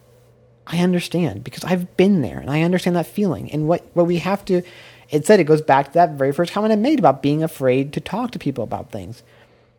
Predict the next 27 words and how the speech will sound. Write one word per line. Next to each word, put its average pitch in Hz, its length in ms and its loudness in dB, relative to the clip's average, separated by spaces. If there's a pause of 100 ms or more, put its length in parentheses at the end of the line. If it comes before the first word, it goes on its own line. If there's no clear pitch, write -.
(280)
Because 190 320 4 (120)
if, 196 260 6 (220)
if 185 180 4
I 220 160 8
say 262 240 6
right 247 220 6
now, 131 460 0 (320)
and 160 100 2
I'm 160 100 6
not 202 220 4
saying 196 180 4
I'm 202 100 4
saying 233 340 2
this, - 300 -12
but 160 100 4
if 170 120 2
I 202 80 8
said 196 160 4
right 180 140 2
now, 170 160 4
"You 160 140 4
know 190 100 4
what, 196 280 4
I 165 100 2
am 180 120 4
kinda 170 200 0
suicidal," 180 600 -2